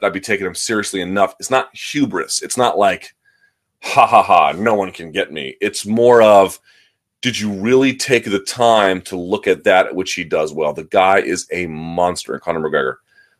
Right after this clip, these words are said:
featherweight. He has big, big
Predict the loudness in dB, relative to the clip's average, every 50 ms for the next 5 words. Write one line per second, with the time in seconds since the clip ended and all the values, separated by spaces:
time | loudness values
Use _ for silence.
0 | _ _ _ _ _ _ _ -6 -2 0 0 0 0 -4 -6 -8 -12 _ _ _
1 | _ _ _ _ -4 0 2 2 2 0 -4 _ _ _ -8 _ 0 4 6 6
2 | 6 4 2 -4 -14 _ _ -18 -4 2 4 4 4 4 2 -2